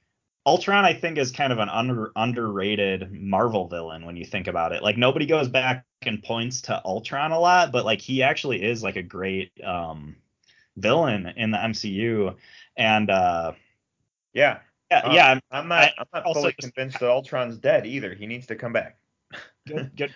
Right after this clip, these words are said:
Speaker 1: point. Good point. Um, but yeah, I, I think, like, uh, also just the concept be-, behind, uh, Ultron when you get into the whole, like,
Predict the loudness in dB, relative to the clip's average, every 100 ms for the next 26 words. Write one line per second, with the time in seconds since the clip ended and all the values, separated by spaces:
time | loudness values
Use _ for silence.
0 | -8 -8 -6 -10 -6 -6 -6 -4 2 4
1 | 4 -2 -6 -12 _ _ _ _ _ _
2 | _ 2 6 6 6 4 4 2 0 -6
3 | 0 0 0 0 0 2 -2 -4 _ -4
4 | -2 0 -2 -4 -6 -6 -4 -6 -6 -6
5 | -6 -8 -14 -10 -12 -8 -6 -4 -6 -6
6 | -8 -8 -6 -6 -4 -4 -4 -4 -6 -2
7 | 0 0 -2 -6 -6 -4 -2 -2 -2 -4
8 | -8